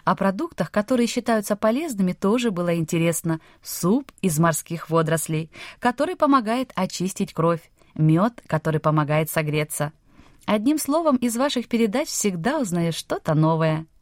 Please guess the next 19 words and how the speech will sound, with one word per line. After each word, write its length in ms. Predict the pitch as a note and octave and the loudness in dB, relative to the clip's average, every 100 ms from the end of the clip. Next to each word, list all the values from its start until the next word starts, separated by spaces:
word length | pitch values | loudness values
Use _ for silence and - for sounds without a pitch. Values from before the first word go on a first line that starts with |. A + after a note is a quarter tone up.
| _ - - - - | _ -20 -16 -14 -12
С 140 | - A#3 | -2 4
интересом 460 | A#3+ C4+ G#4 E4+ | 4 2 -4 -4
прослушал 500 | C#4 C4 B3 D#4 D#4 - | -2 -2 -2 -2 -2 0
очередной 680 | C4 - D#4+ A3+ F#3+ G#3+ | -4 -2 0 2 4 4
выпуск 380 | G#3 G#3 A3 - | 2 0 -2 -2
передачи 500 | A3 G#3 G#3 G#3 G#3 | -2 2 2 0 -4
«Экономика 640 | E3+ D#3+ E3 D#3+ F#3+ G3+ F3+ | -4 0 2 4 2 2 -2
и 160 | - | -4
технологии» 640 | D#3+ F3 - D#3 D#3+ D3+ D#3 | -6 -4 0 2 2 0 -4
тридцать 500 | - A#3+ B3+ - F3 | -2 -2 -2 -2 -4
первого 360 | D#3+ E3 D#3+ D#3 | -2 0 2 4
мая. 400 | D#3 D#3 D#3 D#3+ _ - - - - | 4 2 -2 -8 _ -20 -18 -12 -4
В 160 | F#3 | 4
ней 280 | A3+ E4 G4 | 4 4 0
речь 320 | A#3 B3 F#4 - | -2 0 -2 0
шла 200 | C#4+ E4+ | 0 2
о 20 | |
компании 760 | D#4 D#4 A3+ G3+ A3+ C4 D4 - | 2 0 2 2 4 4 2 0
Lemon 500 | G3+ F3+ F3 F#3+ A3+ | 0 2 2 2 0